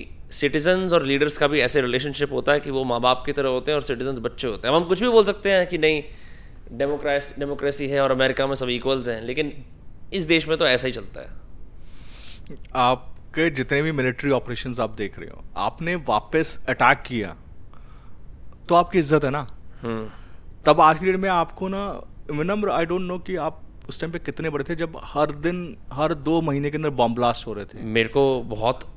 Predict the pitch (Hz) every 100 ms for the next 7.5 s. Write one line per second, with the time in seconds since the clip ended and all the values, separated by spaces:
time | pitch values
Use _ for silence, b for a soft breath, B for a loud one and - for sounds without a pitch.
0 | - 113 131 160 143 113 104 104 - 98
1 | 107 135 120 - - 120 113 107 117 117
2 | 117 B B B 123 131 120 - 120 117
3 | 117 117 113 107 87 117 110 - 110 110
4 | 110 110 110 107 110 120 123 127 120 123
5 | 113 113 113 127 208 240 196 196 233 254
6 | 240 B B B B B - 233 247 277
7 | 285 269 302 320